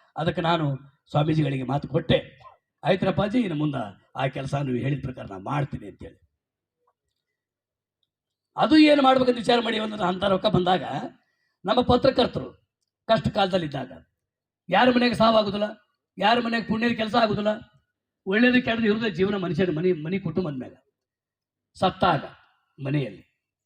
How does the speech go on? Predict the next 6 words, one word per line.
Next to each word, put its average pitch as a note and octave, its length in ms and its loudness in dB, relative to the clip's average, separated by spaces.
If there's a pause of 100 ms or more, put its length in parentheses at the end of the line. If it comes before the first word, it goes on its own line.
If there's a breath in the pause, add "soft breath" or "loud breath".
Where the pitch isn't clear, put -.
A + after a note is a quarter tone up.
(260)
ಹತ್ತು E3+ 260 -4
ಸಾವಿರ C#3+ 360 -4
ಪತ್ರಿಕೆಯಿಂದ B2+ 680 -10 (1080)
ಸಹಾಯಾರ್ಥ D#3 440 -4
ರೂಪದಲ್ಲಿ A#2 460 -10
ಕೊಡು. F3 360 -4